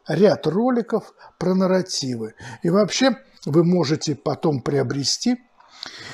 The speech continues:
вот этот файл-тренинг, где все говорится о нарративах. Но это после того, как вы изучите что-то вот в прямом доступе, чтобы потом у вас иметь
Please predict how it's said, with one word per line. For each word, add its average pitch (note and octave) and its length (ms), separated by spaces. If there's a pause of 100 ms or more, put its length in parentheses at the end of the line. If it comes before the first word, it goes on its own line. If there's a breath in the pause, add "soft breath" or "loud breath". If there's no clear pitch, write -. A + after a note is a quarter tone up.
(120 loud breath)
вот D#3 320
этот F3 420
файл-тренинг, D#3+ 1400 (300 loud breath)
где E3 280
все - 320
говорится F#3+ 640
о E3+ 40
нарративах. E3 920 (400 loud breath)
Но F#3 140
это A#3 180
после - 380
того, E3 300
как - 260
вы C#3+ 320 (300 loud breath)
изучите F#3 680
что-то C#4 480
вот A3 200
в - 140
прямом G3 560
доступе, E3+ 680 (460 loud breath)
чтобы D3 320
потом D#3 340
у D3+ 60
вас C#3+ 260
иметь D3 500